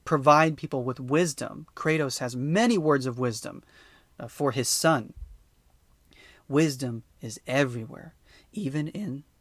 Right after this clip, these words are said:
horoscopes. That's what that podcast was about. So I encourage you guys to check that one out if you would love to.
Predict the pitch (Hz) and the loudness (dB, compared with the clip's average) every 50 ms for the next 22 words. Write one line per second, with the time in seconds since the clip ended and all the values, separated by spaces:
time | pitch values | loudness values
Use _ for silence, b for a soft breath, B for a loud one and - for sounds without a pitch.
0 | _ _ _ _ - 180 202 220 160 - - - - - - - - - _ _ | _ _ _ _ -10 -8 -8 -8 -8 -8 -10 -12 -12 -14 -14 -16 -18 -18 _ _
1 | _ _ _ _ _ - 156 185 170 - 143 120 147 139 131 - - 110 104 - | _ _ _ _ _ 4 4 4 4 2 -2 -2 -2 -2 -2 -4 -8 -10 -10 -10
2 | - - - - - - - - 123 139 151 143 143 151 165 160 - - 202 214 | -12 -12 -12 -12 -12 -14 -12 -10 -8 -6 -4 0 0 0 0 2 2 2 2 2
3 | 180 180 175 170 156 131 - - 156 143 - 151 139 135 127 127 131 127 120 113 | 2 2 0 0 0 -2 0 0 0 2 2 2 2 2 2 0 0 0 -2 -2
4 | 110 143 - 131 113 - 135 120 113 117 110 120 117 113 - - - - 156 | -4 -8 -10 -12 -10 -10 -10 -10 -8 -8 -10 -10 -10 -12 -12 -12 -14 -14 -14